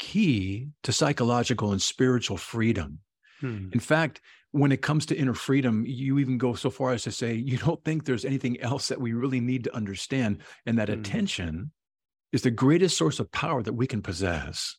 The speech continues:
Speaker 1: And this law of attention, I'd like you to explain it a little bit to us and maybe some of the four aspects that you use around this law.
Speaker 2: Yes, of course.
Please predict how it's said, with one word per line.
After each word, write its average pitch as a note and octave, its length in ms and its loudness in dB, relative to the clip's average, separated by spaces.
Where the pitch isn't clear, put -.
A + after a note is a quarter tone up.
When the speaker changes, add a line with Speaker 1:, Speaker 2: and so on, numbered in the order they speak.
Speaker 1:
And C3 240 6
this E3 300 4
law F3 220 2
of D3+ 80 -2
attention, D#3 360 0
I'd C#3 60 -2
like G#3+ 160 -4
you B3+ 60 0
to - 100 0
explain C3+ 420 0
it A#2 80 0
a G2+ 40 -2
little F2 140 -4
bit E2+ 200 -8
to F#2+ 200 -2
us F2+ 260 -2
and B2 280 4
maybe G3 220 4
some A3 180 2
of F3+ 60 4
the D3 60 4
four C3+ 180 4
aspects G#2+ 600 -4
that - 120 -4
you A#2+ 180 4
use A2+ 680 2
around G2+ 340 0
this F#2+ 200 -2
law. D2+ 460 -4
Speaker 2:
Yes, F#3+ 260 2
of - 200 -10
course. D3+ 420 2